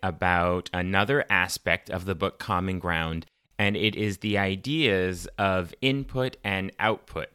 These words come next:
As I indicated, they can appear to be s-, fairly simple terms.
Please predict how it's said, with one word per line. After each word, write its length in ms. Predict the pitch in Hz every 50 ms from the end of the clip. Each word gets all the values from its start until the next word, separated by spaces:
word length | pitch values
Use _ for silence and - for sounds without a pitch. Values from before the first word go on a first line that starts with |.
| _ -
As 240 | 98 98 98 95 107
I 80 | 131 143
indicated, 680 | 160 160 147 131 127 - 113 101 98 90 101 90 80
they 160 | 95 95 98
can 420 | 95 - - 101 95 95 95 98 -
appear 380 | - - - - 240 254 262 240
to 60 | 220
be 380 | 180 175 160 151 147 147 143 143
s-, 300 | 139 - - - - -
fairly 480 | - - - - 302 302 285 226 208 175
simple 400 | - - 151 131 - 117 107 101
terms. 480 | - 85 76 78 92 - 208 214 -